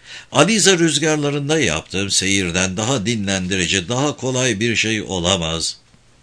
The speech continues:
Bedava rüzgar eşliğinde günler boyunca yelken yaptım. Teknemin pozisyonunu dikkatli bir şekilde haritaya kaydettim. Gerçi bunu gece gündüz hesaplarla uğraşmaktan çok sanırım içgüdüsel bir şekilde yapıyordum.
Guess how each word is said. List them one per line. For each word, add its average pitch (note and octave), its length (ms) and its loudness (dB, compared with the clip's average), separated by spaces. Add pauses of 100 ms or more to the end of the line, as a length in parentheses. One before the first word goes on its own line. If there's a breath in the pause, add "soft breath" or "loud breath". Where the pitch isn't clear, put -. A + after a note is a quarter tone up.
(640 loud breath)
Bedava F#3 520 6
rüzgar D#3 400 2
eşliğinde E2+ 580 2
günler C3 540 0
boyunca C3 360 -2
yelken F#2+ 500 2
yaptım. D#2+ 640 -4 (260 loud breath)
Teknemin D#3 540 2
pozisyonunu F2 920 -4
dikkatli C3 480 -2
bir C3+ 140 0
şekilde A#2+ 480 -4
haritaya G#2 580 -2
kaydettim. F2 720 0 (720 loud breath)
Gerçi F3+ 400 6
bunu F3+ 240 2
gece D#3+ 280 4
gündüz G2 400 0
hesaplarla A#2 640 0
uğraşmaktan G2+ 840 0
çok G2 280 0 (180 loud breath)
sanırım F3 540 2
içgüdüsel D#3 760 0
bir B2+ 140 -2
şekilde G#2 480 -2
yapıyordum. E2+ 760 0